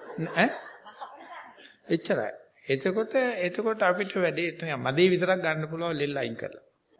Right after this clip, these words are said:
ඒ නිසා අද ප්‍රශ්න දෙක අද හෙට, හෙටට තියෙනවා. මේ මොකද විස්සක් විතර තිබුණොත් අපිට ටැකල් කරන්න පුළුවන්. අද ඉතින් ගාන වැඩි. මං හිතනවා ඒ වුණාට කල්තබු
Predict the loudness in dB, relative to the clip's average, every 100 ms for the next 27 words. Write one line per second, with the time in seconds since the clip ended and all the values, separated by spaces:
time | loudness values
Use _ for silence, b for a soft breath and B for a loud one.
0 | _ 0 2 2 0 0 0 0 2 0
1 | 0 0 0 0 -2 -2 -4 -8 _ -8
2 | -4 -2 -2 -4 -4 -16 _ _ -2 0
3 | -2 -4 -4 -4 -6 -8 B B B _
4 | _ _ -14 -12 -10 -6 -2 0 0 0
5 | -2 0 0 2 2 2 0 -2 0 0
6 | 2 0 -2 -4 -4 -4 -4 -4 -6 -6
7 | -6 -8 -8 -6 -4 -4 -2 0 0 0
8 | 2 4 6 4 4 2 2 -2 -4 B
9 | B B B -10 -4 0 0 2